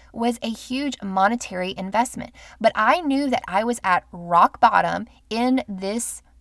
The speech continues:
season of my life and in this area of my life of managing my home, managing my motherhood, managing my business, and doing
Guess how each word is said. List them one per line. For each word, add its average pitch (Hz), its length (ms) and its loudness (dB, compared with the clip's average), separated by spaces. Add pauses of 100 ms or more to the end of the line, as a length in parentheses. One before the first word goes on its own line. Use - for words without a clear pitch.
season 190 440 -4
of 254 100 4
my 262 180 4
life 208 420 2
and 175 120 -6
in 185 200 -4
this 208 260 -6 (100)
area 208 460 0
of 175 100 -4
my 170 140 -4
life 160 440 2
of 170 160 0
managing 196 460 -4
my 254 140 4
home, 180 360 -2 (260)
managing 220 440 -4
my 254 120 4
motherhood, 175 500 -2
managing 214 400 -6
my 190 120 -2
business, 247 440 -4
and 175 160 -10
doing 175 240 -8